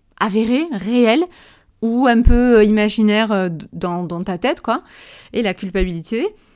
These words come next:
ça va être co-, un sentiment causé par la transgression, donc transgresser, euh, aller au-delà de,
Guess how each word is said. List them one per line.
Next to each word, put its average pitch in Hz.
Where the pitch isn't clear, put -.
ça 240
va 240
être -
co-, 285
un 208
sentiment 247
causé 233
par 214
la 190
transgression, 240
donc 180
transgresser, 196
euh, 175
aller 175
au-delà 180
de, 190